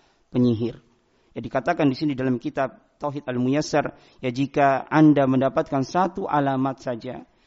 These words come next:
dari alamat-alamat di bawah ini pada salah seorang al-mu'allijina,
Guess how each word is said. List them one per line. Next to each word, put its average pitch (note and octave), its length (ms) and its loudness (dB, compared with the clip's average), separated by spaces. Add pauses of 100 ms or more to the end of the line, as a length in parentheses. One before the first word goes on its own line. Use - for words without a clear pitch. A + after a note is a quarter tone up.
(220)
dari C3+ 160 2
alamat-alamat C#3 960 2
di C3 160 -6
bawah C3+ 240 0
ini C3+ 400 0
pada C#3+ 400 0
salah E3+ 480 -2
seorang E3+ 720 0
al-mu'allijina, C#3+ 1120 0